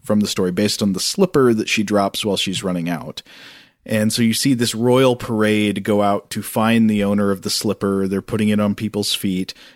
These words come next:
And, uh, and when the prince comes to the house, Cinderella is made to hide in the cellar because the wicked stepmother does not want her to be seen by the prince.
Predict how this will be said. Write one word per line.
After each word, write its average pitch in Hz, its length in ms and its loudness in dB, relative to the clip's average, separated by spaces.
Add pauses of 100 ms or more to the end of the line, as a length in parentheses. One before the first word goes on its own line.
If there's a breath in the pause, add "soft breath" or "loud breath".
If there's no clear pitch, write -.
And, 104 420 0
uh, 98 320 0
and 104 220 -2
when 101 120 0
the 95 60 -4
prince 156 280 -2
comes 120 260 2
to 107 100 -6
the 104 100 0
house, 175 340 2
Cinderella 113 580 4
is 98 180 -2
made 107 340 2
to 95 80 -2
hide 95 280 -2
in 90 140 -4
the 82 60 -6
cellar 76 420 -4
because 85 320 -10
the 92 60 -8
wicked 90 260 -8
stepmother 85 720 -6
does - 200 -8
not 98 240 -2
want 95 260 -8
her 92 180 -4
to 87 100 -10
be 87 100 -8
seen 90 300 -2
by 82 140 -8
the 80 100 -12
prince. 135 480 0